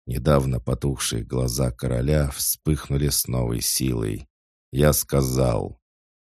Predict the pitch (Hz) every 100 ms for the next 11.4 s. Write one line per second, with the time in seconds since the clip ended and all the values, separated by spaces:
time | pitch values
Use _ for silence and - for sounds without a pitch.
0 | _ _ - 69 82 76 64 65 62 65
1 | 65 71 62 62 78 76 69 71 67 69
2 | - 71 73 - 71 - 80 71 62 64
3 | 64 60 55 - - 73 76 69 67 67
4 | - _ 62 62 69 73 62 - 57 -
5 | 62 53 65 71 64 - _ _ _ 62
6 | 62 65 - 85 80 65 60 64 62 -
7 | 62 58 57 53 - - 64 50 50 -
8 | _ _ _ _ _ - 73 71 78 78
9 | - 65 60 - 78 71 - 71 67 82
10 | 71 64 58 58 64 - - - 76 73
11 | 69 69 69 65